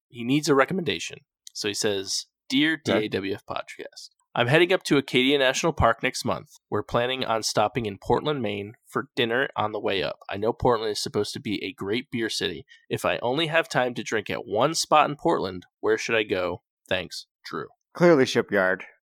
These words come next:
Speaker 1: I was
Speaker 3: No, I'm
Speaker 1: like,
Speaker 3: kidding.
Speaker 1: "Really?" <laughs>
Speaker 3: <laughs> No. Um,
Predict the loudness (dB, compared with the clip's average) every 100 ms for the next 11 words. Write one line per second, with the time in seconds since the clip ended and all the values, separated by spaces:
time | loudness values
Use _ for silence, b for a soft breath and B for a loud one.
0 | -4 0 2 4 2 -2 -6 0 2 6
1 | 6 6 6 8 10 8 4 -2 -4 -4
2 | -2 B B B B B B _ 2 6
3 | 6 4 -2 _ -4 2 2 2